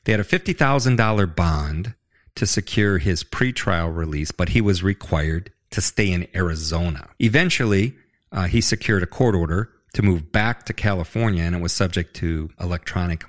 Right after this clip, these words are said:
monitoring. His release conditions and alleged non-compliance with such were the subject of, uh, several hearings. I was going through these online. You can, uh, purchase transcripts. Some of these documents you can just download.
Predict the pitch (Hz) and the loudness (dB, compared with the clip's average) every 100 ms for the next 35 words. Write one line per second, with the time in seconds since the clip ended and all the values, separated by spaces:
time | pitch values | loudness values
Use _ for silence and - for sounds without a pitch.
0 | _ 82 82 80 78 67 60 - - 98 | _ -4 -2 -2 -4 -8 -10 -8 0 2
1 | 87 90 104 127 - 123 117 110 117 107 | 2 2 4 4 2 2 4 2 2 2
2 | 101 - 87 82 90 87 87 - 101 113 | 0 -2 -4 -2 -2 -4 -4 2 2 2
3 | 113 - 98 87 - 104 113 90 73 87 | 0 -2 -2 -2 -2 0 2 2 0 -2
4 | - - - _ _ - 87 - - 92 | -4 -6 -10 _ _ 0 0 0 -2 0
5 | 76 90 - - _ - 104 92 - 101 | 0 -2 -4 -6 _ -2 0 0 2 0
6 | - 80 - 78 73 80 - 73 - 98 | 0 -6 -2 -2 -2 -6 -10 -10 -2 0
7 | 82 73 80 76 67 65 - - 85 101 | 0 -2 -2 -2 -4 -10 -14 -6 -2 0
8 | 156 143 101 - 90 95 95 104 104 101 | 2 2 0 -2 0 2 2 2 2 -2
9 | - - 95 98 90 87 87 92 92 - | -8 -4 2 4 4 4 4 2 0 -6
10 | _ 95 90 80 78 76 - _ _ - | _ -6 -2 -2 -2 -6 -10 _ _ -2
11 | 110 87 - - 90 87 - 90 - 95 | -2 -2 -6 -2 0 -2 -2 -4 -2 -2
12 | 90 82 - 80 - 80 80 - - 76 | 0 -2 -2 -4 -4 -4 -6 -6 -10 -10
13 | - 87 80 73 76 98 | -8 -4 -2 0 0 0